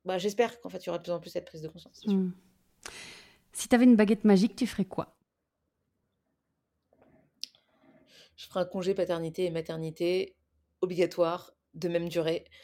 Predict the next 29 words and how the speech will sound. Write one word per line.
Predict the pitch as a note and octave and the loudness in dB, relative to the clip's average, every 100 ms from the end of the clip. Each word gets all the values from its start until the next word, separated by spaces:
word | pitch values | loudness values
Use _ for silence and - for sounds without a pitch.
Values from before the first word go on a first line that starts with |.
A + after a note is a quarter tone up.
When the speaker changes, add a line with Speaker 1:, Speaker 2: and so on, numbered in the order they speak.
| - _ _ _ | -20 _ _ _
Speaker 1:
heu, | F3 D3+ D3 D#3+ - | -6 -4 -4 -8 -4
et | F#3+ F3 E3 | 0 2 0
de | D#3 F3+ F3 | 4 4 4
un | E3 | 0
an. | C#3 - | -4 -6
<laughs> | G#3 - G3 A3+ | -6 4 8 10
Voilà. | A3+ F#3 D3+ D3+ - - - B3 G3+ - - - | 10 6 2 -4 -16 -14 -12 -10 -12 -16 -20 -2
Speaker 2:
Tellement. | D#3+ E3+ E3 C#3+ | 2 4 4 4
Speaker 1:
Je, | F#3 | 8
<laughs> | A#3 - B3+ - - - - - | 8 8 6 2 2 0 -2 -10
voilà. | F#3 F3 D3+ - - A#3+ | 4 6 6 0 -10 -10
Je | - | 2
pense | A#3 B3 | 2 2
que | A3+ | 2
ça | F3+ | 4
résoudrait | F3+ F3+ F3+ F#3 F#3 | 4 4 2 2 2
déjà | F3+ F3+ | 2 2
pas | F3+ | 2
mal | E3+ F3 | 0 -2
de, | E3+ D#3+ D3+ D3+ | -2 -2 -2 -2
pas | E3+ | 0
mal, | E3 F3 | 2 2
heu, | E3+ D3+ D3+ D3 D3 C#3+ | 2 0 -2 -4 -4 -4
pas | |
mal, | E3 E3 | -4 -2
heu, | E3 D3+ D3 | -2 -2 -2
pas | F3+ | 2
mal | F3 | 4
d'inégalités. | F#3+ G#3 G3 F3+ G3 C4 | 4 -2 -4 -2 0 -2